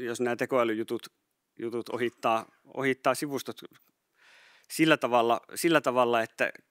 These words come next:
käyttäjät ei päädy sinne sivu-, sivuille ollenkaan, koska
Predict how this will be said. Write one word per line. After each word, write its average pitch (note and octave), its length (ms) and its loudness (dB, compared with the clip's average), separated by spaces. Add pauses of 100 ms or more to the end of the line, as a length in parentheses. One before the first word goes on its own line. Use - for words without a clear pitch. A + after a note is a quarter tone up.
käyttäjät B2+ 500 -2
ei B2 240 -2
päädy A#2+ 320 0
sinne A#2+ 220 -6
sivu-, B2+ 420 -2
sivuille C#3 380 2
ollenkaan, C3 640 4
koska G#2+ 360 -8